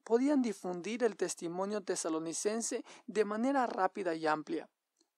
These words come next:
Un buen atlas bíblico como Macmillan Bible Atlas, el Atlas Bíblico de Macmillan o el Wycliffe Historical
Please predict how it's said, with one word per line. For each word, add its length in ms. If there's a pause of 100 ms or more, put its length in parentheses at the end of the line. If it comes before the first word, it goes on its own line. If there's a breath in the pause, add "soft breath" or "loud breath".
(160)
Un 240
buen 340 (300 soft breath)
atlas 540
bíblico 540 (280)
como 260
Macmillan 640
Bible 420
Atlas, 540 (140)
el 220
Atlas 400
Bíblico 460
de 80
Macmillan 540 (280 loud breath)
o 180
el 100
Wycliffe 580 (200)
Historical 640